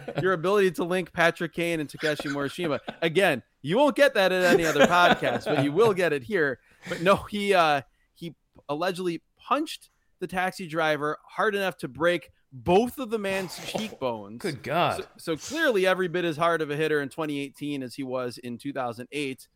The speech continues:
Speaker 2: Uh, he, uh, you know, did not contest the charges and, you know, is really largely faded from public view. You know, a guy that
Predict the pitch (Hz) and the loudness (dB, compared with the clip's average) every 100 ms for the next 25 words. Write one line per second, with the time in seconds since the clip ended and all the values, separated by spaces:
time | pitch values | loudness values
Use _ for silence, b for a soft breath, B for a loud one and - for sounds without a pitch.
0 | _ _ _ - 117 120 120 123 127 127 | _ _ _ -10 -6 -6 -8 -12 -10 -10
1 | 123 - _ 113 92 - 113 98 98 _ | -10 -14 _ -16 -16 -16 -16 -16 -18 _
2 | 160 170 170 160 143 156 151 147 123 - | -4 0 0 0 -8 -2 -2 -2 -14 -2
3 | 143 147 135 143 143 - - 120 117 117 | 0 0 -2 -6 -6 -10 -14 -10 -10 -10
4 | 127 117 110 120 147 147 143 127 135 147 | -10 -10 -10 -6 -2 0 0 -2 0 -2
5 | 143 135 - 143 151 147 123 117 151 135 | -2 -12 -12 -12 -10 -12 -14 -14 -12 -12
6 | 123 131 156 151 131 - _ _ _ _ | -14 -12 -6 -4 -6 -10 _ _ _ _
7 | 135 143 139 117 139 147 180 180 151 143 | -8 -6 -6 -6 -2 0 -2 -2 -2 -2